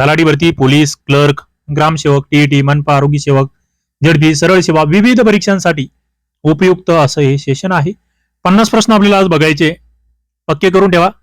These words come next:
तुमचे मार्क्स पक्के होत जातील. सुरुवात करूया. पहिला प्रश्न तुमच्या समोर आहे, पंचायत राज व्यवस्था. हिला घटनात्मक दर्जा देणारी घटनादुरुस्ती झाली, कधी झाली? थोडक्यात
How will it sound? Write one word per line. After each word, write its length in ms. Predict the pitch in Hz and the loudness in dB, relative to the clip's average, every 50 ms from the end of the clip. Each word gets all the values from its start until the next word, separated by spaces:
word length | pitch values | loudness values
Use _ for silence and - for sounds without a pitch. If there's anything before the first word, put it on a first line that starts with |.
| _ _ _ _ _ _ _ - | _ _ _ _ _ _ _ -2
तुमचे 180 | 202 202 214 | 0 0 2
मार्क्स 300 | 196 185 175 - - - | 2 2 0 -2 -4 -4
पक्के 220 | - 151 143 - 151 | -6 -6 -2 0 0
होत 180 | 131 123 113 104 | 0 0 0 -2
जातील. 320 | 110 101 95 98 - - - - _ _ _ _ _ _ _ _ _ _ _ _ _ _ | -4 -4 -6 -6 -12 -14 -18 -18 _ _ _ _ _ _ _ _ _ _ _ _ _ _
सुरुवात 280 | _ - 190 214 226 226 - | _ -2 0 2 2 2 0
करूया. 260 | 220 208 208 208 208 | 0 2 2 2 0
पहिला 280 | 208 - 143 160 185 175 | 0 0 0 0 0 0
प्रश्न 300 | 175 170 - - 185 196 - _ - | -2 -4 -4 -6 -8 -8 -10 _ -8
तुमच्या 220 | 143 143 151 165 | -6 -4 -4 -4
समोर 280 | 151 - 143 135 139 151 | -4 -4 -4 -2 0 0
आहे, 200 | 143 123 113 127 | 0 0 -2 -4
पंचायत 380 | - - 131 127 131 147 143 | -2 -2 -4 -2 -2 -2 0
राज 220 | 143 143 139 139 139 | 0 0 0 0 -2
व्यवस्था. 480 | 104 104 113 117 127 127 - - - - - _ _ _ _ _ _ _ _ _ _ _ _ _ _ _ _ _ _ _ 175 | -2 -2 -2 -2 -2 -4 -4 -10 -12 -14 -14 _ _ _ _ _ _ _ _ _ _ _ _ _ _ _ _ _ _ _ 0
हिला 120 | 196 220 | 0 0
घटनात्मक 600 | 175 160 151 - 180 190 202 202 - 240 240 254 | 0 0 -2 -2 -2 -2 -2 0 0 0 0 0
दर्जा 320 | 240 220 220 220 208 226 | 0 2 2 2 2 2
देणारी 280 | 214 208 196 202 208 214 | 2 2 2 2 2 2
घटनादुरुस्ती 540 | 196 170 147 175 175 175 175 170 - 196 175 | 0 0 0 0 -2 -2 -2 -2 -4 -4 -2
झाली, 280 | 139 139 143 143 139 147 - _ | 0 0 2 0 0 -2 -6 _
कधी 240 | - 147 139 143 147 | -2 -2 0 0 -2
झाली? 220 | 123 110 101 98 95 _ _ _ _ _ _ _ _ _ _ _ _ _ _ _ _ _ _ _ _ _ _ _ _ _ | -4 -6 -10 -12 -14 _ _ _ _ _ _ _ _ _ _ _ _ _ _ _ _ _ _ _ _ _ _ _ _ _
थोडक्यात 440 | 139 143 160 156 - 190 185 185 | 0 0 0 0 -2 -2 -2 0